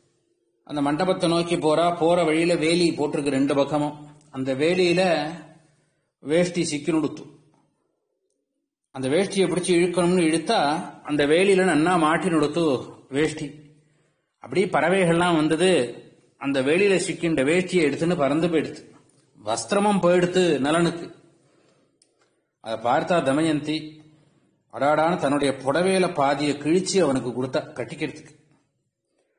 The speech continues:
அப்படி அந்த, அந்த புடவைய துணியவே சுத்திண்டு ரெண்டு பேருமாக வந்து அந்த மண்டபத்துல உட்கார்ந்தா.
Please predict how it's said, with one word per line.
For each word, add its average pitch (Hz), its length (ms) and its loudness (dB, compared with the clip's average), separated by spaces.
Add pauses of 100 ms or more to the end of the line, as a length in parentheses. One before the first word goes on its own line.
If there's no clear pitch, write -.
(360)
அப்படி 165 220 -2
அந்த, 131 440 0
அந்த 139 240 -2 (200)
புடவைய 139 640 0
துணியவே 160 680 0 (220)
சுத்திண்டு 160 720 -2
ரெண்டு 143 240 -2
பேருமாக 151 480 0
வந்து 139 320 0
அந்த 131 140 -2
மண்டபத்துல 143 440 -2
உட்கார்ந்தா. 147 760 0